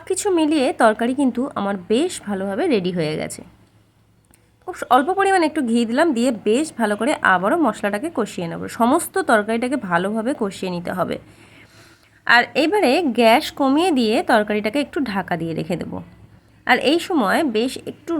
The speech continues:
নাড়াচাড়া করে নিলে দেখবেন তলায় একটু লেগে লেগে যাচ্ছে, তাহলে তরকারিটা কিন্তু একটু কড়া মতো হবে,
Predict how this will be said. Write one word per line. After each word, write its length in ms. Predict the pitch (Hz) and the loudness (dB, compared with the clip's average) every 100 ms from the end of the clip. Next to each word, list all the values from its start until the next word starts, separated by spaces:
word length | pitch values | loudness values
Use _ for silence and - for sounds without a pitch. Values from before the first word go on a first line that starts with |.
| 233 | 0
নাড়াচাড়া 420 | 185 196 240 277 | 2 2 2 -2
করে 200 | 277 285 | 0 0
নিলে 240 | 294 311 233 | 2 0 0
দেখবেন 340 | 214 208 254 349 | 0 0 -2 -2
তলায় 320 | 262 202 233 - - | 0 2 2 2 -4
একটু 220 | - 381 | -4 0
লেগে 280 | 269 185 180 | 2 2 0
লেগে 200 | 170 170 | 0 0
যাচ্ছে, 260 | 165 - - - _ - - _ _ | -2 -6 -12 -14 _ -20 -20 _ _
তাহলে 200 | 277 320 | 2 4
তরকারিটা 460 | 339 247 240 311 370 | 4 4 4 2 2
কিন্তু 280 | 370 277 233 294 - | 0 0 -2 -4 -4
একটু 220 | 269 311 - | -6 -6 -2
কড়া 280 | 226 202 220 | 4 6 6
মতো 220 | 220 180 175 | 4 0 -6
হবে, 260 | 165 156 | -6 -8